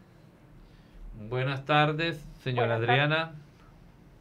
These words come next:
Speaker 2: Buenas tardes.
Speaker 1: ¿De dónde nos llama, Adriana?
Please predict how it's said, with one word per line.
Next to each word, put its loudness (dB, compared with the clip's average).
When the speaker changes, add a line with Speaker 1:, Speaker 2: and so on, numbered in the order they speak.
Speaker 2:
Buenas 2
tardes. -2
Speaker 1:
¿De 2
dónde 4
nos 2
llama, 2
Adriana? 2